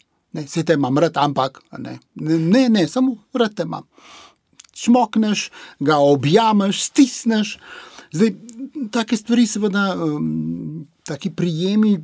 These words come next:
prinesejo tudi težave. Jaz bom eno svojo povedal. Jaz sem delal takrat v dijaškem domu. A, se pravi, množica teh,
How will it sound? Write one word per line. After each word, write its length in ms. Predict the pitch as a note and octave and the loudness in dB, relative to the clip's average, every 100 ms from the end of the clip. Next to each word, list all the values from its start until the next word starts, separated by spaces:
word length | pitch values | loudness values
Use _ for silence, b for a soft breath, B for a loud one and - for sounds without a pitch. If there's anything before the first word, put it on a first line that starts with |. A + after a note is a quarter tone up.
| E3+ | -4
prinesejo 540 | F3+ G3 A3 G#3 A3+ | -4 -2 -4 -2 -2
tudi 220 | G#3+ A#3 | -2 -2
težave. 420 | - F#3 A3 F3 C#3+ | 2 2 2 2 0
Jaz 120 | D3+ | 0
bom 100 | F3 | 0
eno 160 | F3 F3 | 0 -2
svojo 380 | E3 E3+ E3+ | -2 0 0
povedal. 480 | C3+ D3+ C#3 C3+ C3 A#2+ _ _ _ _ _ _ _ _ | 0 -2 0 0 -2 -8 _ _ _ _ _ _ _ _
Jaz 260 | - C3+ C#3+ | -6 -4 -2
sem 140 | D#3 | 0
delal 220 | C#3 C#3+ D3 | 2 2 0
takrat 280 | D#3 D#3+ C#3+ | -4 -8 -10
v 80 | B2 | -6
dijaškem 440 | B2+ C3+ - D#3+ | -4 -4 -4 -4
domu. 380 | A#2 A#2 G3 G#3+ B B B B B B B | -2 -2 -4 -4 B B B B B B B
A, 340 | C#3+ D3 D3 | -2 0 0
se 160 | C3+ C3 | -2 -8
pravi, 260 | - C3 B2+ | -8 -4 -2
množica 680 | D3 F3+ F3 C#3 C#3+ D3 C3+ | 4 6 6 4 -2 -2 -2
teh, 280 | - C#3+ | 0 0